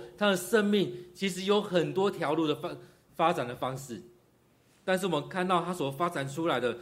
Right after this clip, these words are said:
是成为一个敬拜的人。所以第一个，在我们前言的时候，一开始提到说，我们要去想，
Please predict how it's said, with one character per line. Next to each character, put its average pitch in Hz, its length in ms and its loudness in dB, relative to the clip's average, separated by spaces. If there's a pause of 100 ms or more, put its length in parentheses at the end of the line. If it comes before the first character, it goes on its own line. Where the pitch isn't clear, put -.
(120)
是 196 140 -8
成 143 240 -6
为 139 80 -2
一 131 40 -4
个 135 80 -4
敬 127 260 -10
拜 117 180 -8
的 107 140 -14
人。 85 180 -16 (1500)
所 - 160 0
以 208 60 4
第 220 140 -2
一 - 20 -2
个， 190 300 2
在 208 100 4
我 190 60 6
们 160 120 0
前 185 160 0
言 190 80 2
的 170 80 2
时 175 80 -4
候， 196 120 2
一 - 20 0
开 190 240 2
始 147 240 -2 (260)
提 175 140 0
到 214 180 2
说， 202 440 0 (180)
我 151 100 -6
们 151 120 -2
要 175 80 2
去 185 100 -4
想， 143 220 -4